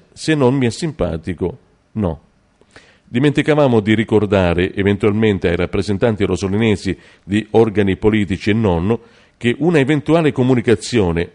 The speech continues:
o post su Facebook non sostituisce nel modo più assoluto un comunicato stampa,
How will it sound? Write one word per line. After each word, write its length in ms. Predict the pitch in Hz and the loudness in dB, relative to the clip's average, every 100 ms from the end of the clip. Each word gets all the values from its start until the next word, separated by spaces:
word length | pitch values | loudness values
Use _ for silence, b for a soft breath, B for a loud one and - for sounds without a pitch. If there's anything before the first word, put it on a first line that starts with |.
| - | -2
o 240 | 104 98 | 0 0
post 680 | - - 131 107 - - 101 | -2 0 2 2 -4 -4 -4
su 280 | - 113 92 | -4 -6 -6
Facebook 920 | - 135 110 - 98 98 98 - 113 b b b b | -4 0 0 -2 -2 -2 -2 -2 -4 b b b b
non 340 | 101 135 180 | -2 2 2
sostituisce 840 | 160 147 143 - 127 147 143 - 107 | 0 -2 -2 -4 -4 -2 -2 -2 -2
nel 180 | 98 98 | -2 0
modo 400 | 123 156 117 101 | 2 2 2 -2
più 240 | - 143 | 0 0
assoluto 920 | 117 - 107 110 156 156 147 139 _ _ | 0 0 -2 0 0 0 -2 -4 _ _
un 260 | 123 160 143 | 0 0 2
comunicato 680 | 135 135 131 127 123 143 | 0 2 0 0 -2 0
stampa, 680 | 131 - 85 78 - 85 78 | -4 -2 -4 -4 -6 -6 -8